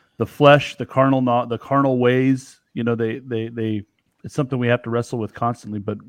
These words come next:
but, uh, yeah, Scripture's clear, right? We know that. Scripture's clear in how we're supposed to treat the world. We're supposed to be salt and light.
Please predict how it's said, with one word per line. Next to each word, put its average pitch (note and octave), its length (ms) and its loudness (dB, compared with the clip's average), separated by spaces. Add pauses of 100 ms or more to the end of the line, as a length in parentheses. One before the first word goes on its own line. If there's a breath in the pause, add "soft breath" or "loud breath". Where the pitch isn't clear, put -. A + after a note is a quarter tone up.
(180)
but, G2+ 260 -12
uh, F#2+ 240 -6 (840)
yeah, A#2+ 80 -8
Scripture's E3+ 400 -2
clear, E3+ 420 0
right? D3+ 200 0
We C#3 80 -2
know D#3 160 0
that. D#3 360 0
Scripture's D3 340 -8
clear D3+ 200 -4
in C#3 60 -2
how C3 160 0
we're C3+ 120 -4
supposed B2 340 -8
to A#2 60 -16
treat B2 220 -10
the A#2 80 -12
world. A#2 220 -6
We're A2 60 -12
supposed - 220 -14
to A2+ 40 -14
be G2+ 40 -12
salt G#2+ 240 -8
and G2 80 -10
light. A#2+ 200 -2